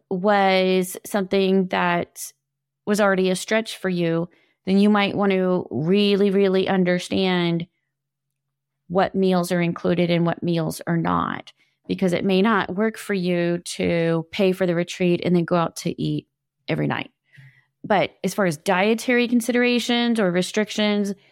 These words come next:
yeah, I think every retreat that I've been on, that has been asked. Actually, I know every retreat that I've been on, that has been asked. And so that has been easily accommodated. I know I've been on retreats with people with all sorts of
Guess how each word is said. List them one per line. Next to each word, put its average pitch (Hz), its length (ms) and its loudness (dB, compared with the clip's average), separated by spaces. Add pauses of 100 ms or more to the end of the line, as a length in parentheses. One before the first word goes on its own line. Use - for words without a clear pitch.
(220)
yeah, 185 340 0
I 196 100 -2
think 190 380 0
every 196 460 2
retreat 190 460 -2
that 185 100 0
I've 180 220 0
been 180 140 2
on, 185 280 2
that 170 240 -2
has 180 180 -2
been 170 260 -4
asked. 165 500 -4 (680)
Actually, 180 220 0
I 170 80 2
know 175 360 4
every 175 280 0
retreat 170 380 -2
that 165 80 -2
I've 170 120 0
been 175 120 2
on, 165 160 2
that 156 140 -2
has 160 160 -6
been - 140 -4
asked. - 380 -8 (480)
And 175 280 2
so 170 380 2
that 170 180 -2
has 180 160 -2
been 170 520 -2
easily 165 540 -2
accommodated. 208 720 0 (500)
I 185 160 2
know 180 220 4
I've 175 180 0
been 185 120 2
on 180 160 4
retreats 175 640 0
with 180 120 -8
people 170 380 -2
with 170 240 0
all 180 220 2
sorts 180 380 -2
of 170 280 0